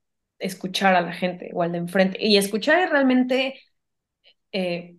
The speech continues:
empatizar, porque puedes escuchar y decir, "Ah, sí,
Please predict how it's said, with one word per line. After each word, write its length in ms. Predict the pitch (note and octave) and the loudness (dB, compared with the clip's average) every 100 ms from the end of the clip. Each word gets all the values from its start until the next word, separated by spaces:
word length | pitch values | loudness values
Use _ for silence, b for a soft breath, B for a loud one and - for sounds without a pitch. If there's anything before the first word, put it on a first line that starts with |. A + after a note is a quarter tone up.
| - | -8
empatizar, 1000 | F3 F3 F3 - F3 - C4 C#4 - - _ _ - | -4 0 0 0 -6 4 6 6 2 -14 _ _ -4
porque 160 | G3 | -2
puedes 220 | G#3 D4+ | 6 6
escuchar 420 | B3 - G#3 A#3+ A#3+ | 6 2 2 4 6
y 60 | |
decir, 240 | A3 G#3 B3+ | 4 2 0
"Ah, 180 | B3+ B3 | 0 -4
sí, 500 | B3 A3 G#3 F#3+ | -4 -6 -4 -8